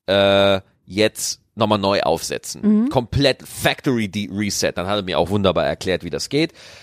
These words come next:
Speaker 1: Und, äh, dann hat er mich gefragt, „Welche Passwörter müssen Sie jetzt nochmal neu, äh, setzen?“ Okay.
Speaker 2: Mhm.
Speaker 1: Ähm,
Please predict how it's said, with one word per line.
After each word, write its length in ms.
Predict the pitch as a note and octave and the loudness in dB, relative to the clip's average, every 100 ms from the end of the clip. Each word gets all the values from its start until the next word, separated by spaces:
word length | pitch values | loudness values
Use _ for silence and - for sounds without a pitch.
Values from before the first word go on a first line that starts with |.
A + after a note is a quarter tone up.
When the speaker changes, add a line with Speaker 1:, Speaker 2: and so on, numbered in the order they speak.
| - - | -6 2
Speaker 1:
Und, 500 | C#3 C3+ C3+ - - - | 2 2 -6 -12 -10 0
äh, 320 | A2+ A2+ A2 | 4 4 2
dann 180 | A#2 A2 | 0 0
hat 100 | C3 | 0
er 60 | |
mich 160 | C3+ A#2+ | 0 -6
gefragt, 340 | G#2+ B2 A2 | -4 -4 0
„Welche 280 | A2+ E3 F3+ | 0 0 0
Passwörter 720 | - D3 C3 - G2+ G#2+ A2 G#2 | -2 -2 0 -2 2 2 2 0
müssen 400 | G#2+ A2 - F#2 | 0 0 -2 -2
Sie 100 | F#2+ | -4
jetzt 180 | - | -4
nochmal 280 | G2 F2 F2 | -6 -2 -2
neu, 480 | E2 E2+ E2+ E2+ D#2+ - _ _ - | 2 2 2 2 -2 -8 _ _ -2
äh, 720 | F2+ E2+ E2 D#2+ D#2 D2+ D2 - _ _ _ _ | 2 2 0 -2 -2 -4 -8 -14 _ _ _ _
setzen?“ 640 | - - - - - C#2+ - - | -6 -4 -4 -8 -10 -10 -16 -6
Okay. 360 | F#3 G3+ C4 - | 0 2 0 -4
Speaker 2:
Mhm. 80 | _ - _ | _ -20 _
Speaker 1:
Ähm, 400 | F#2+ G2+ G2 F#2 | 2 2 2 -2